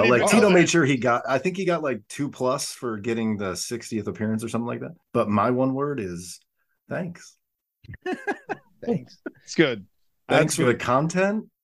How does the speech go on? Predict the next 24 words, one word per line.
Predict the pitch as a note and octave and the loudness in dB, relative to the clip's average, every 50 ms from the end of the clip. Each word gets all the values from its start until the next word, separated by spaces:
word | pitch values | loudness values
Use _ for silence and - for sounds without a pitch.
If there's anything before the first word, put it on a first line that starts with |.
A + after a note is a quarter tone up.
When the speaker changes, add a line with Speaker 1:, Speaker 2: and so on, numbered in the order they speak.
| _ - | _ 2
Speaker 2:
Thanks | D3 C#3 C#3+ D3 - | 2 2 2 2 0
for | - E3+ D#3 C#3 | -2 -2 0 0
being | B2+ C3 C3 C3+ C3+ C3+ | 0 0 0 0 0 0
a | A#2+ | -2
mentor | G2+ G2+ G#2+ A2 B2 C3 C3 - D#3+ E3 E3+ F3 F3 F#3 F#3 F3 | -2 -2 -2 -2 -2 -4 -4 -6 -4 -2 -2 -2 -2 -2 -4 -6
to | - E3 C3 A#2+ | -4 -2 -2 -2
the | A2+ A2+ G#2+ | -2 -2 -4
young | G2+ G2 G#2+ A2 A#2+ B2 A#2 | -4 -4 -4 -2 -2 -4 -6
pitching | A2+ - B2 B2+ D3 D3+ E3 | -6 -8 -10 -8 -8 -8 -8
staff. | E3+ - - F#3 G3 G#3 G#3+ G#3 G#3+ _ _ _ - | -8 -6 -6 -8 -8 -8 -10 -12 -14 _ _ _ -10
Thanks | A#2+ A#2 B2+ C3+ - | -8 -8 -6 -6 -8
for | - A#2 G#2 G2+ G2+ G2 - | -6 -6 -6 -6 -8 -10 -12
making | - A2 A2+ A2+ B2+ B2 | -10 -10 -10 -8 -6 -6
me | A#2 G#2+ G#2 F2 - _ _ _ - | -6 -6 -8 -10 -14 _ _ _ -2
pull | B2 B2 A#2+ | -2 0 0
out | A2+ A2 G#2 | 0 0 -2
my | A2 G2+ | -2 -4
hair | F#2+ G2 G2 A2+ D3 | -4 -4 -4 -4 -4
some | C#3+ - E3 D#3 E3 | -4 -6 -6 -4 -4
nights. | E3+ F3 F#3+ G3 F#3+ F#3+ - | -2 -2 -2 -4 -6 -8 -10
But | - A#2+ C3 - - | -8 -8 -8 -8 -8
other | - B2+ B2+ B2+ | -8 -6 -6 -4
than | B2 B2+ | -4 -4
that, | C3 C#3 D#3+ F3 | -4 -6 -6 -8